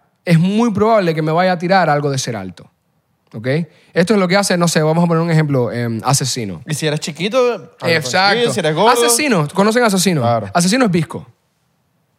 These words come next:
Speaker 1: El chabón tiene los ojos cruzados. El chabón siempre sabía que le iban a tirar de eso. Hay muchas respuestas de Asesino que son wow y son respuestas a que él es visco. Hay muchas respuestas de Gasir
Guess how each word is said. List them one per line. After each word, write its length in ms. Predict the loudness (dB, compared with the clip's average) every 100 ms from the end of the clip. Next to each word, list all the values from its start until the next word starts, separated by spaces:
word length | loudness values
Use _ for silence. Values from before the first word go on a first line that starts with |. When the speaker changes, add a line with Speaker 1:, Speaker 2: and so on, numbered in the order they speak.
| -6
Speaker 1:
El 100 | 0
chabón 260 | 4 4 2
tiene 160 | 2
los 140 | 2 4
ojos 120 | 2
cruzados. 420 | 2 -2 -2 -6 -14 _ _ _ _ _ _ _ _ -4
El 140 | 0
chabón 280 | 2 0 0
siempre 420 | -4 -2 0 0
sabía 340 | 0 0 2 0
que 80 | 0
le 80 |
iban 160 | 0 0
a 60 | -2
tirar 200 | -4 -4
de 120 | -4
eso. 260 | -8 -10 -16 _ -10 -2
Hay 160 | 0
muchas 500 | 0 -2 -2 -2 -2
respuestas 500 | -2 -2 -2 -2 0
de 60 | 0
Asesino 340 | 0 -2 -2
que 80 | -2
son 380 | -2 -2 -4 -6 -12
wow 680 | -4 0 2 2 0 -6 -12 _ _ _ _ _ _ _ _ _
y 100 | -6
son 400 | 0 0 0 -4
respuestas 480 | -8 -8 -6 -4 -4
a 60 | -4
que 80 | -4
él 60 | -4
es 80 |
visco. 340 | -2 -4 -8 -20 _ _ _ _
Hay 120 | 0
muchas 300 | 2 2 2
respuestas 440 | 0 0 0 0 0
de 100 | 0
Gasir 600 | -2 -2 -2 -2 -6 -14